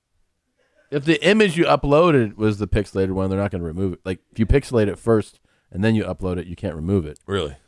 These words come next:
Speaker 1: Yeah, if you upload this and then do something with it later, that's, it's
Speaker 2: God,
Speaker 1: un-
Speaker 2: that, is that, is that not amazing? They're so
Speaker 1: Yeah.
Speaker 2: fucking
Speaker 1: I think,
Speaker 2: low.
Speaker 1: uh, I think I'd like him to come remove this now.
Speaker 2: Hey, Mans.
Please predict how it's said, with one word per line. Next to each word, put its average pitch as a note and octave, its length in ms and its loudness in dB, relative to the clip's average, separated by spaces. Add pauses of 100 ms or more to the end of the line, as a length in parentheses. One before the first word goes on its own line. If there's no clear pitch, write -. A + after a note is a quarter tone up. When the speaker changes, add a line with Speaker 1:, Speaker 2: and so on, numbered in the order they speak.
(160)
Speaker 1:
Yeah, C#3+ 120 0
if A2 80 -6
you D3 80 2
upload C3+ 500 2
this E3+ 460 2 (240)
and A2+ 100 0
then A#2+ 80 4
do B2+ 100 2
something A#2+ 440 0
with B2 160 2
it G#2+ 160 2 (100)
later, G#2+ 460 2 (340)
that's, G2 220 -12
it's G2 160 -8
Speaker 2:
God, F#2 80 -2
Speaker 1:
un- G#2 80 0
Speaker 2:
that, - 140 -4
is G#2+ 100 -6
that, B2 260 0
is G#2 140 -4
that B2 200 0
not C3 140 -2
amazing? G2 720 -6 (840)
They're A2 140 -2
so A#2 840 0 (180)
Speaker 1:
Yeah. G2+ 220 0
Speaker 2:
fucking G#2 540 -2
Speaker 1:
I B2+ 140 2
think, - 260 2
Speaker 2:
low. D#3 80 4
Speaker 1:
uh, A#2 280 4 (180)
I A2 100 0
think C3 140 4
I'd G#2 140 0
like A2+ 220 0
him G#2 120 -2
to F#2 80 -2
come G#2+ 200 0
remove F#2+ 360 0
this D#2 180 -10
now. D#2 340 -12
Speaker 2:
Hey, C3+ 160 2
Mans. B2+ 640 0